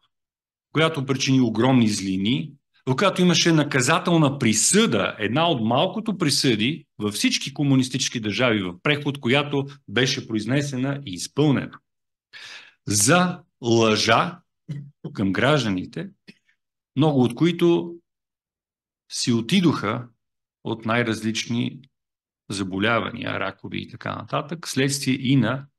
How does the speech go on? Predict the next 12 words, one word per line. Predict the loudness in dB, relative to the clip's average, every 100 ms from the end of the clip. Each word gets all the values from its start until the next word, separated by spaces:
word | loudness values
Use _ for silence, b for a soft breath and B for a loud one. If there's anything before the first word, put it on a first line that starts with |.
| _
тази | -12 -8 -6
авария. | -6 -10 -12 _ _ _ _ _ _ B B B B B B B _ -16 -4
А, | 0 2 0 -2 -14 _ _ _ _ -4
разбира | -2 0 2 2
се, | 2 2 2
имаме | 2 2 2
новите | 2 0 -2 -4
завети | -4 -2 -2 -2
на | -4
Фукушима, | -4 -10 -6 -2 0 0 -2 -4
а | -6
сега, | -4 -4 -2 0 0 -4